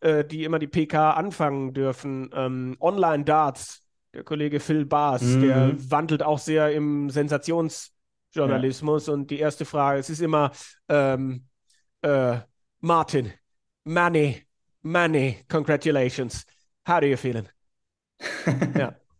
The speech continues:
Speaker 1: es ist, äh, immer, es geht immer sehr in diese Richtung. Und da musst du dir halt einen anderen Einstieg überlegen. Ich hab das mal bei Steve Beaton hingekriegt, äh,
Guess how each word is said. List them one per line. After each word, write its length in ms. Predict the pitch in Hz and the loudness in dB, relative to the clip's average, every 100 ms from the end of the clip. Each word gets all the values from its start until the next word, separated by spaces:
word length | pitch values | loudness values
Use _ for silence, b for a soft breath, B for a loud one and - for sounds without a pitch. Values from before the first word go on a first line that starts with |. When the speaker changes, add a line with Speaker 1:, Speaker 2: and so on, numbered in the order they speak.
| - | -4
Speaker 1:
es 180 | 143 | -4
ist, 180 | 135 131 | -4 -4
äh, 220 | 147 139 | -2 0
immer, 460 | 131 139 127 123 123 | 0 -2 -2 -2 -4
es 180 | 143 139 | -8 -8
geht 180 | 147 139 | -6 -6
immer 180 | 135 131 | -4 -4
sehr 260 | 131 127 | -2 -2
in 140 | 123 131 | -2 -6
diese 220 | 123 127 | -8 -8
Richtung. 300 | 123 - 123 | -8 -8 -6
Und 100 | 120 | -4
da 80 | 123 | -4
musst 260 | 135 135 | -4 -4
du 60 | 151 | -4
dir 160 | 143 139 | -2 -2
halt 340 | 135 - - | -4 -8 -16
einen 120 | 143 | -8
anderen 300 | 147 220 196 156 | -4 0 2 2
Einstieg 480 | 143 139 - 139 | -2 -2 -6 -4
überlegen. 520 | 139 135 131 131 127 131 | -2 -2 0 0 -2 -4
Ich 160 | 131 | -4
hab 120 | 151 | -4
das 160 | 165 151 | -4 -2
mal 140 | 160 | -2
bei 120 | 151 147 | 0 -2
Steve 240 | - 160 | -4 -8
Beaton 300 | - 185 175 | -6 -8 -4
hingekriegt, 760 | 175 190 196 - 208 196 - - | -2 -4 -8 -8 -6 -8 -10 -4
äh, 260 | 190 190 | 0 0